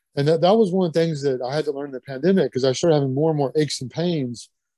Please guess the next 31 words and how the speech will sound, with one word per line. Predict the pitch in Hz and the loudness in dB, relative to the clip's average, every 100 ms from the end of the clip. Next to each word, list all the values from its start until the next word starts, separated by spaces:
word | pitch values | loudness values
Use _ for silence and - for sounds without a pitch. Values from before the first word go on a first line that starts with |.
| _ | _
and | 135 123 | -6 2
nerve | 143 165 143 | 4 4 2
pain | 156 156 | 0 0
and | 135 | 0
all | 139 | -2
kinds | 170 170 | -2 -4
of | 143 | -2
stuff | 139 - | -4 -2
'cause | 139 | -2
I | 135 | -2
was | 139 | -4
just | 147 - | -8 -6
sitting | 151 143 | -6 -4
around | 156 202 196 | -6 -6 -8
too | - | -10
much. | 110 104 117 - _ _ _ _ _ - | -12 -12 -14 -18 _ _ _ _ _ 0
And | 135 127 | 2 4
so | 165 147 139 | 4 4 6
I | |
had | 156 151 | 4 2
to | 131 _ - 139 | -2 _ -14 -2
reevaluate | 156 170 143 151 160 143 131 | 2 4 2 0 0 -2 -4
all | 123 139 | -4 -8
my | 135 123 | -10 -12
stretching | - 151 135 139 | -4 -4 -4 -10
protocols, | 120 139 131 135 127 123 | -4 -4 -2 -2 -4 -4
all | |
my | 117 | -6
mobility | 113 113 120 127 127 | -6 -2 2 4 2
protocol | 127 117 120 113 | 2 0 0 -6
stuff. | - 113 | -4 -6